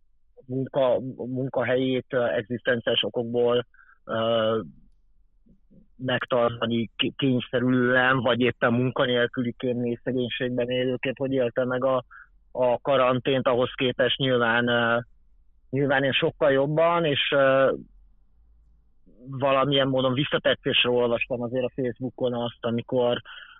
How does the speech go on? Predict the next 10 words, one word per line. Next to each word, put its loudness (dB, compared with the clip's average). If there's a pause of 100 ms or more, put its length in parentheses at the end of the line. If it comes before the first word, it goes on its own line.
(120)
ö, 4
nem -4
tudom -2
én, -2
jellemzően 0
művészek, 0
de, -2 (340)
de -12
persze -6
nem 0